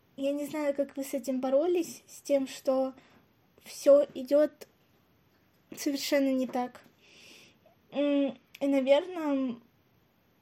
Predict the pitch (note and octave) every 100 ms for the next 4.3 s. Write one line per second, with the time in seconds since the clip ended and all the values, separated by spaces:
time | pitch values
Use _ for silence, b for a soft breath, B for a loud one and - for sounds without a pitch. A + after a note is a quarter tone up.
0 | - - - D4 C#4+ D4 D4 D4+ D#4 D4
1 | C#4+ C#4+ D4+ D4+ C4 - C#4 C4+ C4+ C4+
2 | C#4+ C4 B3+ A#3+ B3 - - C4+ C#4 -
3 | C4+ B3+ B3+ B3+ C4+ C4+ C4+ - C4+ C4+
4 | C4+ C4